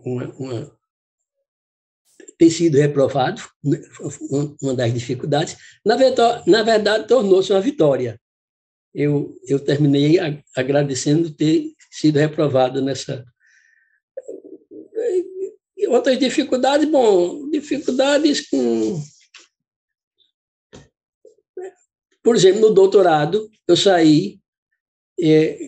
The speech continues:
eu, eu, eu, eu, eu, eu, eu não saí com vencimentos,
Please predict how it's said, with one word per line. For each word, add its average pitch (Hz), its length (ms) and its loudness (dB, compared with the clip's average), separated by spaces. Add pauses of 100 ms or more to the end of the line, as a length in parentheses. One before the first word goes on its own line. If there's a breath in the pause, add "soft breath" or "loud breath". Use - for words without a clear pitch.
(400)
eu, - 200 0
eu, 170 180 2
eu, 160 240 2
eu, 160 220 2
eu, 147 340 0
eu, 143 260 0
eu 151 120 2
não 190 120 4
saí 196 300 2
com 175 160 4
vencimentos, 151 920 -4